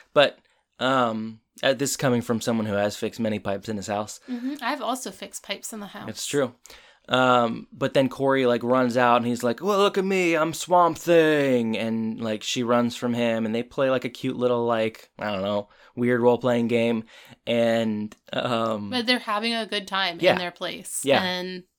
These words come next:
Speaker 2: someone knocks on the door.
Speaker 1: And it is?
Speaker 2: It's Kelly. It's neighbor Kelly
Speaker 1: Neighbor
Speaker 2: with the
Speaker 1: Kelly
Speaker 2: baby.
Speaker 1: with the baby.
Speaker 2: And she, the door opens and immediately she's like, "I haven't slept. I haven't slept.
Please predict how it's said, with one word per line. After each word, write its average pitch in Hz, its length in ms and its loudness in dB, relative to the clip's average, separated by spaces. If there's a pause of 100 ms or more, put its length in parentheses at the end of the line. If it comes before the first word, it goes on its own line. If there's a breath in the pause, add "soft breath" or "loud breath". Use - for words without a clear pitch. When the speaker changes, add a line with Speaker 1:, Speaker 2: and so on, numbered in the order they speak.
(100)
Speaker 2:
someone 185 340 -4
knocks 170 280 -6
on 170 100 -4
the 170 80 -10
door. 165 340 -10 (540 soft breath)
Speaker 1:
And 113 120 -2
it 127 100 0
is? 214 520 2 (240)
Speaker 2:
It's 254 160 -2
Kelly. 330 520 0
It's 214 180 -2
neighbor 277 300 -2
Kelly 269 400 0
Speaker 1:
Neighbor 196 120 0
Speaker 2:
with 180 80 -2
the 247 80 -2
Speaker 1:
Kelly 151 380 4
Speaker 2:
baby. 160 80 0
Speaker 1:
with 175 200 -4
the 185 80 -6
baby. 131 340 -10
Speaker 2:
And 208 140 -2
she, - 380 -8
the 202 160 -4
door 240 320 -4
opens 202 360 -6
and 175 140 -4
immediately 180 260 -4
she's - 220 -8
like, 180 160 -8
"I 202 60 -6
haven't 170 340 -4
slept. - 400 -2
I - 60 -8
haven't 240 300 0
slept. 262 380 0